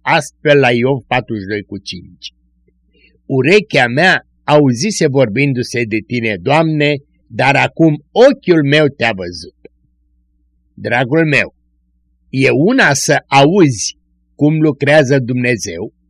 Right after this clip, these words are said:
pe baza experienței altcuiva și cu totul altceva e să vezi lucrul acesta în mod direct când te întrebi: „Ce-am făcut să merit asta?”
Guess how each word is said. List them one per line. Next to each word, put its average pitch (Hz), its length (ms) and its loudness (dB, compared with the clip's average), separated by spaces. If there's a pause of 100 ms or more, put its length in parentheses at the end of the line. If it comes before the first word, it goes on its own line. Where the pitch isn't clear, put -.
(220)
pe 226 180 2
baza 139 300 4
experienței 131 840 -2
altcuiva 123 720 -2 (480)
și - 200 -2
cu 151 180 -2
totul 196 480 2
altceva 156 640 2 (120)
e 139 280 2
să 123 340 -4
vezi 233 540 2 (200)
lucrul 147 360 0
acesta 143 680 -4 (540)
în 131 140 -2
mod 147 280 4 (160)
direct 135 600 0 (300)
când 151 260 2
te 165 80 2
întrebi: 139 560 0 (540)
„Ce-am 262 320 -2
făcut 214 320 -4
să 196 160 2
merit 160 380 -2
asta?” 131 440 -4